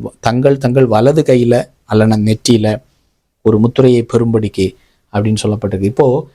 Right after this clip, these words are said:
சில நாடுகள்ல இடது கையில குத்துறாங்க, சில இடங்கள்ல வலது கையில குத்துறாங்க. அப்போ ஃபைனலா வரும்போது அவங்களுக்கு என்ன பண்ணுவாங்க? வலது கையில கன்ஃபார்ம் பண்ணிடுவாங்க. அப்போ இதெல்லாம் வந்து,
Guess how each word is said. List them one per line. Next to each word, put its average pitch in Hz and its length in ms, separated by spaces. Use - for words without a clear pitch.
சில 165 260
நாடுகள்ல 147 460
இடது 143 260
கையில 127 220
குத்துறாங்க, 120 460
சில 123 260
இடங்கள்ல 117 360
வலது 120 280
கையில 110 240
குத்துறாங்க. 107 340
அப்போ 127 440
ஃபைனலா 180 480
வரும்போது 151 420
அவங்களுக்கு 123 420
என்ன 147 120
பண்ணுவாங்க? 113 360
வலது 127 380
கையில 123 320
கன்ஃபார்ம் 127 380
பண்ணிடுவாங்க. 107 440
அப்போ 123 580
இதெல்லாம் 156 540
வந்து, 160 320